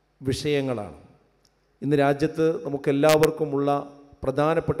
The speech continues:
ഒരു ഉത്തരവാദിത്തമാണ് നമ്മുടെ രാജ്യത്തിൻ്റെ സമാധാനം നിലനിർത്തുക എന്നത്. ദൈനംദിനമായ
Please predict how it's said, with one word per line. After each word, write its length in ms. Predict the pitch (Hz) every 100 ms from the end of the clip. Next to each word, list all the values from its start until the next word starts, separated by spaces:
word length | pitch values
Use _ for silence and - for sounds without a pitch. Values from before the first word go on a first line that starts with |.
| 147
ഒരു 80 | 135
ഉത്തരവാദിത്തമാണ് 960 | 135 156 151 160 151 151 143 131 127 117 85 95 _ _ _ _ _ -
നമ്മുടെ 200 | 143 139
രാജ്യത്തിൻ്റെ 480 | 135 139 151 156 139 135
സമാധാനം 580 | 135 139 139 143 143 143
നിലനിർത്തുക 460 | 135 131 127 123 127 123 113
എന്നത്. 240 | 110 101 98 _ _ _ _ _ _ _ _ _ _ _ 123
ദൈനംദിനമായ 760 | 139 160 165 165 160 151 156